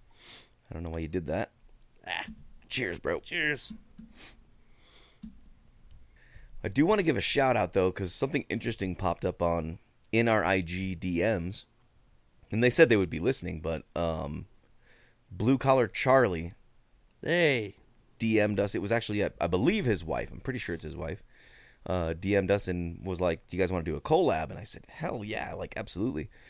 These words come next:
Speaker 1: "I'm assuming you're, g-, you guys are in Colorado?" And she said, "No, we're in New Jersey." It was like, "Damn."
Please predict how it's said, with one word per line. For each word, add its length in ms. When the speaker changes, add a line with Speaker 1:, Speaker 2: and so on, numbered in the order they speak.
Speaker 1:
"I'm 140
assuming 260
you're, 120
g-, 160
you 120
guys 180
are 160
in 160
Colorado?" 580
And 160
she 120
said, 200
"No, 500
we're 140
in 80
New 100
Jersey." 380
It 60
was 100
like, 140
"Damn." 600